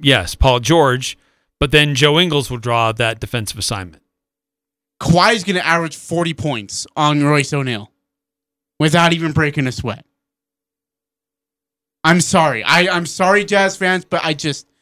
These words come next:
Speaker 2: I don't have the faith.
Speaker 1: I mean, well, look, Ja, look at Ja Morant did.
Speaker 2: <laughs> Yeah.
Speaker 1: I mean,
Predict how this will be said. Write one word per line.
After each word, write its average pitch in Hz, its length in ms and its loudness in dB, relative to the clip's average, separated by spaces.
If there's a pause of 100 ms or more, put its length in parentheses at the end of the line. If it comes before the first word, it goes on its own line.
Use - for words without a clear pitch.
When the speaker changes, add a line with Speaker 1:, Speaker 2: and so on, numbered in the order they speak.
(380)
Speaker 2:
I 170 120 2
don't 202 200 2
have 180 360 2
the 180 120 2
faith. 311 540 2 (140)
Speaker 1:
I 220 100 8
mean, 254 100 2
well, 320 140 4
look, 262 160 0 (240)
Ja, 254 160 4
look 240 180 0
at 214 140 -4
Ja 254 160 6
Morant 269 460 4
did. 123 360 -6
Speaker 2:
<laughs> 262 180 -2 (100)
Yeah. 127 200 -2 (500)
Speaker 1:
I 185 40 0
mean, 247 200 -2